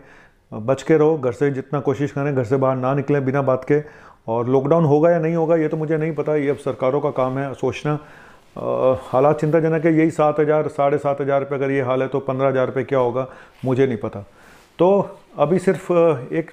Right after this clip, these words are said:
चीज़ बताना चाहता हूँ कि बेड्स अवेलेबल नहीं हैं, तो मैं क्या कर सकता हूँ? मैं सोच रहा हूँ कि अगर मुझे एक, कुछ पैरामेडिकल स्टाफ मिल जाए, तो शायद मैं कुछ लोगों की हेल्प कर सकता हूँ। तो पैरामेडिकल स्टाफ जिसमें कि नर्सें हों, आया हो,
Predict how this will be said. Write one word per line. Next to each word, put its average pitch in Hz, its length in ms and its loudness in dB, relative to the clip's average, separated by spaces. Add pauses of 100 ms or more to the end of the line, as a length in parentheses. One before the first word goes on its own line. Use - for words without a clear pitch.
चीज़ 170 160 -2
बताना 151 300 2
चाहता 139 240 2
हूँ 151 100 2
कि 151 140 -2
बेड्स 147 280 0
अवेलेबल 147 320 0
नहीं 143 200 -4
हैं, 143 200 -4 (640)
तो 180 80 4
मैं 170 160 4
क्या 165 120 2
कर 139 120 -2
सकता 123 240 -8
हूँ? 127 160 -6
मैं 190 120 2
सोच 202 260 0
रहा 233 80 0
हूँ 185 80 0
कि 214 200 2
अगर 175 320 0
मुझे 180 240 2
एक, 170 640 -2 (380)
कुछ 180 140 0
पैरामेडिकल 165 640 2
स्टाफ 147 400 0
मिल 143 160 -4
जाए, 113 220 -8 (1120)
तो 165 100 2
शायद 175 360 2
मैं 170 120 -4
कुछ 170 280 -6
लोगों 147 200 2
की 151 120 -2
हेल्प 135 260 -2
कर 123 80 -6
सकता 127 260 -8
हूँ। 143 240 -4 (520)
तो 180 420 2
पैरामेडिकल 175 480 2
स्टाफ 160 360 -2
जिसमें 147 340 -6
कि 143 320 -4 (180)
नर्सें 147 420 0
हों, 156 400 0
आया 147 180 4
हो, 147 400 0